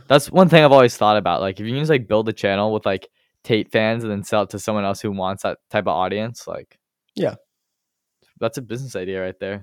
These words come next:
Speaker 2: It would work.
Speaker 1: Boom. Um, rarest credit card, Amex Black Card, probably.
Speaker 2: I think it was something more than that. I think it
Speaker 1: I
Speaker 2: was,
Speaker 1: think
Speaker 2: like,
Speaker 1: that's it.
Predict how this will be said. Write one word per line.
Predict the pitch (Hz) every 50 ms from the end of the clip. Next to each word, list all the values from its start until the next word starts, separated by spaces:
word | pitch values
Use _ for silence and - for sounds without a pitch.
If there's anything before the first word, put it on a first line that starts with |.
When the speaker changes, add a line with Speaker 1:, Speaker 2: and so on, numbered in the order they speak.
| - -
Speaker 2:
It | -
would | 135 123
work. | 110 113
Speaker 1:
Boom. | 120 117 104 107 107 _ _ _ _ _ _ _ _ _ _ _ _ _ _ _ -
Um, | 135 139 143 135 123 110 101 95 101 _ _ _ _ _ _ _ _ _ _ _ _ _ _ _ _ _ _ _ _ _ _ _ _ _ _ _ -
rarest | 127 131 139 147 156 156 - -
credit | - 131 117 117 120
card, | - 147 131 131 139 143 147 147 143 143 - _ _ _ _ _ _ _ _ _ _ _ _ _ _ -
Amex | 120 117 120 120 120 - -
Black | 113 110 110 113 -
Card, | - 131 131 123 120
probably. | - 110 107 107 110 117 127 131 139 143 139 - _ _ _ _ _ -
Speaker 2:
I | 127 131
think | 123 151 175 -
it | 311
was | 262 151
something | - 160 156 147 - 120 107
more | 98 98 101 110 110
than | 101 95 92
that. | 92 95 98 90 - _ _ _ _ - _ _
I | - 117
think | - - 110 110 -
it | 127
Speaker 1:
I |
Speaker 2:
was, | 113 131
Speaker 1:
think | 165 190
Speaker 2:
like, | 196
Speaker 1:
that's | 180 - -
it. | 95 110 120 143 151 - _